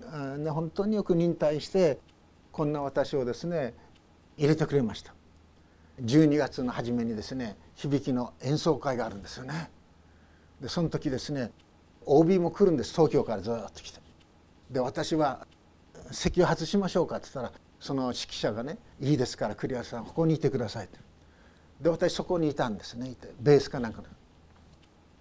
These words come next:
それ、歌い終わりました。そしたら、東京から来た、来ていたオービーのね、響きの人が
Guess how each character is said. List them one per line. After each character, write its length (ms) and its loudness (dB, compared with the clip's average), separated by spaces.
そ 160 2
れ、 60 8
歌 200 6
い 40 6
終 180 4
わ 100 6
り 140 2
ま 80 0
し 80 -10
た。 120 -16
そ 180 -4
し 80 -4
た 120 2
ら、 60 -2
東 220 2
京 160 4
か 120 -2
ら 80 -2
来 120 -10
た、 220 -4
来 100 -18
て 120 2
い 60 -2
た 140 -6
オ 200 4
ー 20 -4
ビ 140 2
ー 40 2
の 120 0
ね、 160 -6
響 260 0
き 80 0
の 100 2
人 200 -2
が 140 -4